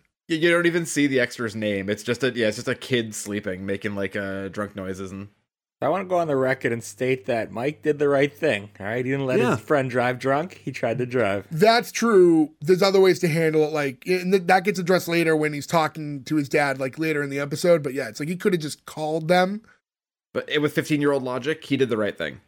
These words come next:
Speaker 3: Right. And he finds out that his punishment for all this is gonna be two months, uh, of being grounded. And he's like, "Oh, like, way to go, Dad." Like, thinking, like, "This is his mom's doing." And he's like, "No, it was supposed to be one month. I'm the reason it's two months."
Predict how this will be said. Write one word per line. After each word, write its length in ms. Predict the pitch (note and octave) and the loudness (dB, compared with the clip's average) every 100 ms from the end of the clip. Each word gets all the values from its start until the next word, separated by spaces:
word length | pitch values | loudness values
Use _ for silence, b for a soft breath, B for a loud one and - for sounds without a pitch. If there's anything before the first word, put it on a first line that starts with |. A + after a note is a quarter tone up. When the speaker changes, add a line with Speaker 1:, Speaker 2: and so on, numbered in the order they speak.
| _ F#3+ | _ 2
Speaker 3:
Right. 300 | F3+ B2 - - | 4 2 -6 0
And 240 | E3+ E3 D#3+ | 0 0 -2
he 100 | E3+ | -2
finds 360 | G#3 G3+ F3 | 0 0 4
out 160 | F#3+ F#3 | 4 4
that 80 | E3 | 0
his 100 | - | -2
punishment 540 | - G3+ F#3 E3 D3+ | 0 0 0 -2 -4
for 100 | F3 | 0
all 160 | D3+ C#3+ | 0 0
this 160 | D3 | -2
is 100 | C#3 | -4
gonna 120 | D3+ C#3+ | -6 -6
be 120 | C3 | -6
two 200 | - F#3 | -2 0
months, 460 | E3 D#3+ C#3+ - - | 2 0 -4 -12 -10
uh, 340 | C#3 C3 B2+ A#2+ | -6 -6 -8 -10
of 100 | C#3+ | -8
being 200 | C3+ D#3 | -4 -4
grounded. 520 | C3 D3 E3 C#3+ F2 - _ _ _ - | -2 -2 -2 -4 -10 -18 _ _ _ -6
And 60 | E3+ | -4
he's 120 | D3+ | 0
like, 240 | E3 D3+ - | -2 0 2
"Oh, 160 | G3+ E3 | 4 4
like, 240 | D3+ C#3+ | 0 -2
way 120 | D#3+ F3+ | 0 0
to 80 | |
go, 180 | D#3 F3+ | 4 6
Dad." 220 | E3 D#3 | 6 4
Like, 160 | D3 C#3 | 0 -4
thinking, 220 | E3+ D#3+ | -4 -4
like, 160 | D3+ C#3 | -6 -4
"This 140 | D3+ | -4
is 100 | E3 | -4
his 120 | C3+ | -4
mom's 300 | C#3+ D3+ F3 | -2 0 0
doing." 200 | C#3 C3 | 0 -2
And 80 | A#2+ | -4
he's 180 | B2+ C3+ | -8 -8
like, 160 | C3 E3+ | -4 4
"No, 380 | F#3 C#3+ A#2 - | 4 4 -2 -4
it 60 | |
was 120 | D#3 D3+ | -2 2
supposed 260 | G#3+ C4 | 4 4
to 40 | G3 | 0
be 80 | |
one 320 | D#3 D3+ G#3 D#3 | 0 4 4 2
month. 260 | B2+ A#2+ - | -6 -8 0
I'm 220 | F#3+ G#3+ | 2 4
the 80 | F3+ | 4
reason 260 | E3+ D3+ | 4 0
it's 140 | C#3 - | -6 -4
two 180 | F#3+ F3 | -2 -2
months." 380 | C3+ A2 - | -4 -10 -18